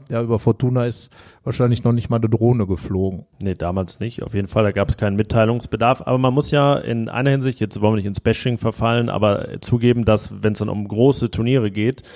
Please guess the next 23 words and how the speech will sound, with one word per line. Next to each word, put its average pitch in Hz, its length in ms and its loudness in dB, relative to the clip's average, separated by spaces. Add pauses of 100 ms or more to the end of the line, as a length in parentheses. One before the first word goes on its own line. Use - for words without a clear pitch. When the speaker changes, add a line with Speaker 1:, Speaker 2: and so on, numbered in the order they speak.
(340)
Speaker 2:
Düsseldorf 113 600 2
immer 110 220 2
mehr 110 280 4
bedacht 113 580 0
wird, 131 360 2
äh, 104 260 0
E 107 180 -2
M 110 200 -2
achtundachtzig, 117 800 -6
jetzt 104 300 -6
E 107 140 -8
M 113 380 -2 (280)
zweitausendvierundzwanzig, 107 1120 0
Düsseldorf 104 420 0
auch - 260 2
wieder 113 180 2
dabei, 107 360 2
Köln 123 280 2
auch 110 200 2
dabei, 110 380 2
nur, 120 260 4 (380)
ja, 110 280 4
Mönchengladbach 110 680 -2